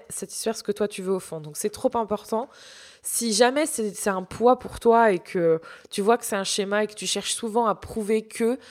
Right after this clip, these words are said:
voilà, c'est, c'est difficile ensuite de se détacher de, de ce schéma-là si on n'en a pas forcément conscience. Mais si tu cherches à prouver que t'en es capable, surtout, surtout vis-à-vis de l'argent,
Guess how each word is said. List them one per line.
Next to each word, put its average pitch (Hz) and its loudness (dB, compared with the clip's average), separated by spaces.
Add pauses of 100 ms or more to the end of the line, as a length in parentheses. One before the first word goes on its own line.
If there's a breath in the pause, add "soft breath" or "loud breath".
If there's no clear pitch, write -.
(420 loud breath)
voilà, 185 2
c'est, - -4
c'est 196 -6
difficile 269 -2
ensuite 226 -4
de 202 -2
se 202 0
détacher 214 2
de, 185 -4
de 175 -10
ce - -6
schéma-là 220 0
si 208 -8
on 190 -6
n'en 170 -10
a 165 -6
pas 214 -4
forcément 196 -8
conscience. 262 -8
Mais 202 -6
si 214 -10
tu 220 -8
cherches 254 0
à 196 0
prouver 233 -2
que - -20
t'en 202 -4
es 190 -4
capable, 202 0 (380 loud breath)
surtout, - -4
surtout 233 -4
vis-à-vis 175 -2
de 156 -6
l'argent, 190 0